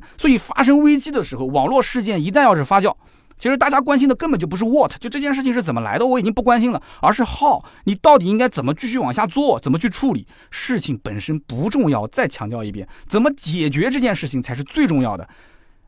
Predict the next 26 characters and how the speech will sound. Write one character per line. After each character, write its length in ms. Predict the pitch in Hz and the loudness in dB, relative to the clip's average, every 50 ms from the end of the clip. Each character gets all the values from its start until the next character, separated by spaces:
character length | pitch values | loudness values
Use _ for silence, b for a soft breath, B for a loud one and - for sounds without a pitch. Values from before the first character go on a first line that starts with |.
| b - - | b -6 -4
那 80 | 147 | -4
这 140 | 170 - 226 | -4 -4 -4
件 100 | 196 202 | -4 -4
事 140 | 175 - 165 | -6 -6 -6
情 100 | 143 143 | -6 -6
其 140 | 135 - 135 | -8 -8 -8
实 140 | 143 151 143 _ | -8 -10 -10 _
到 120 | - 151 | -4 -4
今 120 | 131 151 147 | -2 -2 -2
天 120 | 147 151 | -2 -2
为 120 | 120 117 110 | -4 -6 -8
止， 100 | 107 101 | -10 -10
怎 120 | 92 113 | -6 -6
么 60 | 127 | -6
解 160 | 139 131 110 | -4 -6 -8
决， 240 | 95 95 95 104 104 - - | -10 -10 -12 -14 -14 -16 -10
一 120 | - 214 175 | -6 -6 -4
直 140 | 123 143 | -4 -2
都 120 | 170 202 185 | -2 -2 -2
是 140 | 170 170 139 | -2 -4 -8
舆 140 | 117 117 | -6 -4
论 160 | 131 202 214 160 | -2 -2 -2 -2
在 100 | 156 123 | -4 -4
推 180 | - - 120 | -4 -4 -6
动 140 | 113 110 98 - - - | -6 -8 -10 -12 -14 -14
啊， 200 | 98 92 98 | -14 -14 -14